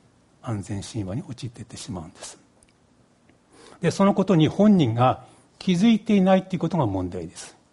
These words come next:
気づけば、気づけば問題は解決されていきます。でも、もん-、一番大きな問題は気づいていないということです。で、私の一番、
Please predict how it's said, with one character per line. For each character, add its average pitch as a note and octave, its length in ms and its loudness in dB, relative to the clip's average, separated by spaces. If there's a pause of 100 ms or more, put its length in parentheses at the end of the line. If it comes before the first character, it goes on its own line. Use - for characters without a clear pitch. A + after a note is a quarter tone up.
(120)
気 - 160 2
づ B3+ 180 6
け C4+ 200 4
ば、 C#3+ 380 2 (200)
気 B3 160 2
づ B3 240 2
け - 220 0
ば G#3+ 140 6
問 D3 260 2
題 D3 180 2
は F#3+ 240 2 (560)
解 D#3+ 200 0
決 A#2+ 180 -2
さ B2+ 100 -2
れ G2 80 0
て - 120 -6
い - 40 -6
き - 120 -12
ま F2 100 -8
す。 - 260 -18 (1040)
で F3 80 0
も、 C3 260 0 (240)
も D3+ 160 2
ん-、 E3+ 180 -4
一 - 180 -6
番 E3+ 160 4
大 D#3+ 60 0
き F3 80 -2
な D3+ 100 2
問 G#2+ 240 0
題 G2+ 120 -2
は A#2+ 120 -4
気 - 180 -8
づ D3 120 2
い D3+ 80 2
て D3 120 -6
い B2+ 60 -2
な B2 120 -2
い B2 60 -4
と A#2+ 60 -14
い - 40 -20
う - 20 -20
こ - 80 -10
と - 80 -10
で - 100 -20
す。 - 180 -20 (1700)
で、 E3+ 60 -2
私 E3+ 240 0
の G#3 80 4
一 G3 160 0
番、 F#3 340 4